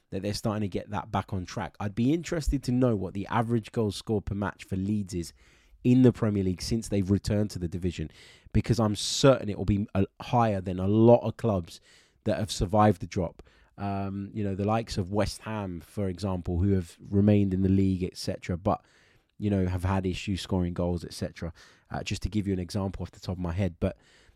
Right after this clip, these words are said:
you know, one point three goals per match, if you compare that to the sides also in the relegation fight, I think you'll find they come out quite high, uh, in that. Average goals conceded, they concede way too many goals. One point six three on average per game,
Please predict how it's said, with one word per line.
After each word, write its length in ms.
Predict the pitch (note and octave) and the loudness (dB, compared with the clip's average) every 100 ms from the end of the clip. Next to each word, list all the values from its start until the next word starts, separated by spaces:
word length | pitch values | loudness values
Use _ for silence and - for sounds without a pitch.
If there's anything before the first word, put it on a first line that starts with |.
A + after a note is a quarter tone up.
| _ | _
you 100 | A2 | 2
know, 220 | G#2 G2 - _ _ _ _ _ _ _ _ _ | 2 2 -2 _ _ _ _ _ _ _ _ _
one 240 | A#2 B2 C3+ | 2 2 4
point 220 | B2 A#2 | 2 0
three 220 | B2+ A#2+ | 0 0
goals 320 | G#2 A#2 A2 | 4 4 4
per 160 | - A2 | 2 0
match, 280 | A#2 A2+ - | 2 0 -4
if 80 | G2+ | -4
you 120 | G#2 | 0
compare 400 | A2 G2 A#2 A2+ | 0 2 4 4
that 160 | A2 - | 2 -2
to 100 | - | -2
the 80 | G2 | -2
sides 540 | - A2 G#2 - - _ | 0 0 0 -4 -20 _
also 320 | B2 A#2 - G2+ | 0 0 0 -2
in 100 | G2 | -2
the 60 | |
relegation 540 | F#2 F#2 F2+ F#2 G2 F2 | 0 -2 -2 -6 -8 -8
fight, 200 | F2 E2+ | -8 -6
I 60 | - | -6
think 220 | G2+ E2+ | -6 -4
you'll 120 | F2+ | -6
find 340 | - F2+ E2 _ - - _ - | -2 -2 -2 _ -20 -20 _ -8
they 100 | F#2+ | -8
come 200 | - G2 | -4 -6
out 180 | E2+ - | -6 -6
quite 280 | - F#2+ - | -6 -6 -6
high, 360 | - G2+ D#2+ _ _ _ _ | -6 -4 -4 _ _ _ _
uh, 180 | F2+ F2+ - | -6 -6 -4
in 200 | A2 G2+ | -2 -2
that. 180 | F#2 - A2+ | -4 -4 -2
Average 340 | C3+ C#3 - | 2 2 2
goals 240 | C#3 B2+ | 4 4
conceded, 500 | - A2 - A2 A2+ - | 2 -4 -2 -2 -2 -4
they 120 | F2 | -8
concede 360 | - - E2+ D#2+ | -8 -10 -8 -6
way 120 | E2 | -8
too 180 | - E2 | -6 -8
many 180 | D#2+ | -8
goals. 260 | D#2 D#2+ E2 | -8 -8 -4
One 200 | A2+ A#2+ | -2 -2
point 260 | - A2+ - | -2 -4 -4
six 320 | A2+ - - | -8 -8 -6
three 160 | G#2 | -4
on 100 | F2+ | -2
average 320 | F#2 F2+ F2 - | -4 -6 -8 -6
per 160 | F#2 | -8
game, 280 | E2+ F#2+ | -4 -6